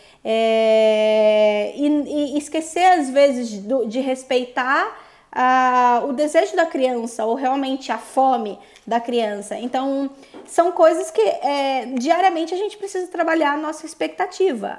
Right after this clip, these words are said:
a, aquilo que a gente carrega como bagagem, o que a gente espera, né, pra não se frustrar. Porque realmente, principalmente acho que no primeiro estágio da introdução alimentar, muitas vezes você vai cozinhar,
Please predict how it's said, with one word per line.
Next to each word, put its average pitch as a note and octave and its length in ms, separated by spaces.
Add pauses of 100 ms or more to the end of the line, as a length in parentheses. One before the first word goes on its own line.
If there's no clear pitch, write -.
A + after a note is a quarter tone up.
a, F#3+ 440
aquilo B3 300
que C4 200
a B3 100
gente C#4 600 (320)
carrega A#3+ 460
como A3+ 260
bagagem, A3 540
o A#3+ 40
que B3 120
a A#3+ 100
gente C#4+ 360
espera, A#3 600 (400)
né, G#3+ 440
pra D4 160
não D4+ 160
se G#4+ 140
frustrar. - 840
Porque A3+ 300
realmente, E4+ 480
principalmente C#4+ 500
acho A#3+ 160
que - 100
no A#3 120
primeiro A#3 320
estágio A3+ 680 (280)
da A3+ 140
introdução A3+ 520
alimentar, G3+ 640
muitas E4 300
vezes D4 180
você D4 100
vai A#3+ 180
cozinhar, C4 840